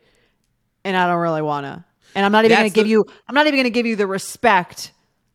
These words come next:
Speaker 1: of just, like, at least, even if he doesn't have to do the vulnerable thing of, "Sorry, I texted you. I didn't really, like, whatever." Even if he was just, like, sh-, in, like, a shorter wrap-up answer, like, "I've been pretty good, you know, trying to stay busy."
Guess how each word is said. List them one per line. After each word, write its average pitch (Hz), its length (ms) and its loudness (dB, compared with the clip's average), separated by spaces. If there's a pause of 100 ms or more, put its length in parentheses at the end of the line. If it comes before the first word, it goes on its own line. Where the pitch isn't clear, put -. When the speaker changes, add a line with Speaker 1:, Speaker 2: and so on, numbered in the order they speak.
(200)
Speaker 1:
of 196 220 2
just, 208 220 -2
like, 185 240 -2 (120)
at 220 160 -4
least, 269 260 -4
even 302 220 -6
if 269 80 -8
he 240 80 -8
doesn't 233 240 -4
have 214 100 -4
to 175 60 -14
do 196 100 -4
the 190 80 -2
vulnerable 180 400 -2
thing 156 240 -12
of, 147 140 -16
"Sorry, 160 280 -4
I 147 60 -4
texted 147 420 -12
you. 135 200 -8
I 123 60 -8
didn't 147 160 -10
really, 147 260 -10
like, 139 340 -14
whatever." 151 200 -10 (180)
Even 349 240 -2
if 302 80 -2
he 247 100 -2
was 226 160 0
just, 202 160 -8
like, 190 300 -4 (840)
sh-, - 200 -16 (120)
in, 214 160 -4
like, 190 160 -4 (100)
a 185 80 -10
shorter 226 960 -2
wrap-up 185 500 2
answer, 170 440 -8
like, 170 240 -8
"I've 214 80 -6
been 240 160 -4
pretty 233 240 -4
good, 170 320 -2
you 170 100 -8
know, 156 200 -6
trying 156 240 -10
to 160 40 -10
stay 147 160 -16
busy." 127 340 -16